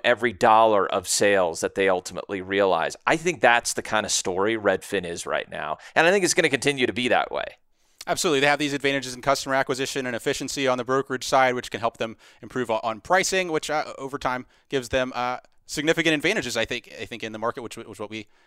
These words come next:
Speaker 2: ha-, have talked about so far. So we talked about, uh, Tim,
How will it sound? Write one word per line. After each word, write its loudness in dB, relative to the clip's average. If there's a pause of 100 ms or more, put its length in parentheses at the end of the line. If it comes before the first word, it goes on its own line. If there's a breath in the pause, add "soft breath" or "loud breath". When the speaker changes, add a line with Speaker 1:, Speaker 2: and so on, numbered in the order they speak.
(100)
Speaker 2:
ha-, -4
have -2
talked -2
about -4
so -6
far. 0
So 0 (160 loud breath)
we -14
talked 6
about, 4
uh, 4
Tim, 0